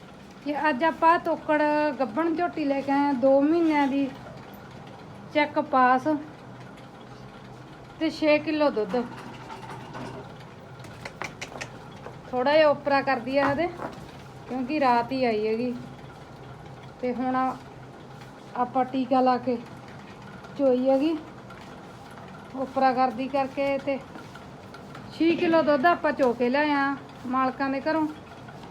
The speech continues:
ਤੇ ਬਾਕੀ ਹੌਲੀ ਹੌਲੀ ਟਿਕ ਜੂਗੀ। ਤੁਹਾਨੂੰ ਪਤਾ ਤੋਕੜ ਪਸ਼ੂ ਕਿਹੜਾ ਕਰਦੇ ਹੁੰਦਾ ਬਿਨਾਂ ਬੱਚੇ ਤੋਂ। ਦੋ ਮਹੀਨਿਆਂ ਦੀ ਗੱਭਣ, ਛੇ ਲੀਟਰ ਦੁੱਧ,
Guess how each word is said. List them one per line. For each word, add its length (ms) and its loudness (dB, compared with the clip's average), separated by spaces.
ਤੇ 80 2
ਬਾਕੀ 400 0
ਹੌਲੀ 260 6
ਹੌਲੀ 200 6
ਟਿਕ 240 2
ਜੂਗੀ। 260 0
ਤੁਹਾਨੂੰ 240 0
ਪਤਾ 180 0
ਤੋਕੜ 300 -2
ਪਸ਼ੂ 280 -2
ਕਿਹੜਾ 180 -6
ਕਰਦੇ 320 -6
ਹੁੰਦਾ 200 -4
ਬਿਨਾਂ 260 -4
ਬੱਚੇ 340 -8
ਤੋਂ। 220 -6
ਦੋ 220 2
ਮਹੀਨਿਆਂ 380 -2
ਦੀ 100 -6
ਗੱਭਣ, 380 -4
ਛੇ 280 -4
ਲੀਟਰ 340 -4
ਦੁੱਧ, 260 -8